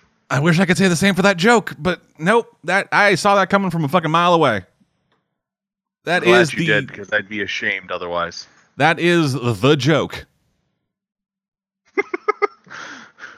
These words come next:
Speaker 2: There is one, and it's used every time.
Speaker 1: Yeah, Man in the High Castle. It is cool. I'm gonna keep watching more of it. I like it.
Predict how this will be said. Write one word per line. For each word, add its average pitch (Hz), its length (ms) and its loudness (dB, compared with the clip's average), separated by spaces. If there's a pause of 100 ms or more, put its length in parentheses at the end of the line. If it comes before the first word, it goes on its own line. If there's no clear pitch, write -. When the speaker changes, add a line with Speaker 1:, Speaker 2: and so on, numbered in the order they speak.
(240)
Speaker 2:
There 123 200 4
is 143 140 2
one, 127 440 2 (680)
and 110 200 0
it's 98 180 -8
used 104 380 -8
every 101 240 -6
time. 82 380 -8 (1160)
Speaker 1:
Yeah, 107 180 -6
Man 180 140 0
in 214 40 0
the - 60 4
High 170 80 4
Castle. 131 380 0
It 160 120 0
is 156 140 2
cool. - 320 -6
I'm 107 60 -2
gonna 127 80 0
keep 143 120 0
watching 135 220 2
more 151 140 2
of 139 60 2
it. 147 160 0 (520)
I 180 540 2
like 110 220 0
it. 82 120 -12